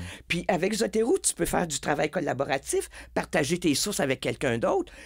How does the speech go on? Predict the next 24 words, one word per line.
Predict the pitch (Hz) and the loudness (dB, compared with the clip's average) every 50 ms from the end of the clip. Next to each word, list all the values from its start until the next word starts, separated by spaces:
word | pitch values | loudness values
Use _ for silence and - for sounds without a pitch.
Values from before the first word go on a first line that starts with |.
| - - - - | -20 -10 -4 -2
Et | 131 131 | -2 0
à | 120 | 2
mon | 120 123 147 160 131 | 0 0 0 0 0
avis, | 113 107 156 226 | -2 -2 -2 -2
c'est | - - - - | -2 -4 -4 -2
une | 143 123 107 | -2 -4 -2
bonne | 101 120 151 151 147 | 0 -2 -2 -2 -4
façon | - 107 104 - 139 139 143 127 | -6 -8 -6 -6 -6 -6 -6 -6
justement | 117 110 104 - - - 120 107 110 131 131 - - - - - | -8 -10 -12 -12 -8 -6 -4 -2 -2 -2 -4 -6 -10 -16 -14 -6
de, | 82 117 101 | -4 -2 0
de, | - 131 117 | 2 2 0
de, | 85 92 104 110 107 | 0 -2 -2 -2 -2
de, | 95 92 107 | -2 -4 -4
de | 92 110 107 | -4 -6 -6
prévenir | - - 113 113 120 113 | -6 -8 -8 -6 -6 -6
le | 98 87 | -6 -8
plagiat. | - - 82 85 - - - - - - - - - - - - - | -8 -8 -10 -10 -8 -10 -10 -12 -14 -20 -20 -20 -20 -20 -18 -4 2
Donc, | 175 269 294 302 285 254 - - - - - - | 4 4 4 4 2 0 -4 -12 -16 -16 -14 -4
valoriser | 131 147 240 226 202 202 190 165 156 135 156 156 | 0 2 4 4 4 4 4 4 4 4 4 2
la | 147 139 | 2 2
citation | 120 - - - 131 113 - - 139 123 | 0 0 0 2 2 2 2 2 0 0
des, | 117 123 110 | 0 0 -2
des | 90 82 120 123 117 | -2 -4 -4 -4 -4
sources, | 113 - - 196 196 233 262 - - | -2 0 2 4 6 6 6 4 2